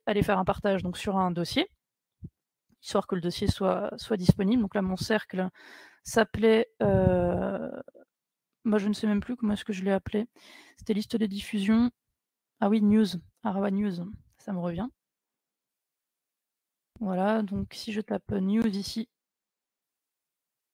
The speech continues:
voilà, je peux faire le partage. Et en fait, là, je vais me connecter avec un autre compte. Donc ici, je suis, euh, Dorian Damour.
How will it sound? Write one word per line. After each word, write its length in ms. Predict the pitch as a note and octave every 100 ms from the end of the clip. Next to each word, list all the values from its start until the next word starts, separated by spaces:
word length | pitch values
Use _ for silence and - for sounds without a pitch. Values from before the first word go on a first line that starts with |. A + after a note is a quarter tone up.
| -
voilà, 120 | A#3+
je 60 | -
peux 100 | -
faire 160 | A3+
le 80 | B3
partage. 480 | - - G3 C4 G#3 - - - - - - -
Et 140 | A#3+
en 80 | G#3
fait, 320 | - C4+ -
là, 140 | A3+
je 80 | A#3+
vais 40 | A3+
me 60 |
connecter 320 | - A#3 -
avec 180 | A3+ G3+
un 100 | G#3+
autre 200 | A#3+ -
compte. 300 | A3 B3 C4+
Donc 180 | G3+ -
ici, 180 | - A#3
je 120 | G3+
suis, 320 | - A3 A3+ _ -
euh, 420 | G3 F#3+ F#3 F#3
Dorian 300 | F#3+ G#3+ G#3+
Damour. 560 | G3+ F#3+ G3+ B3+ C#4+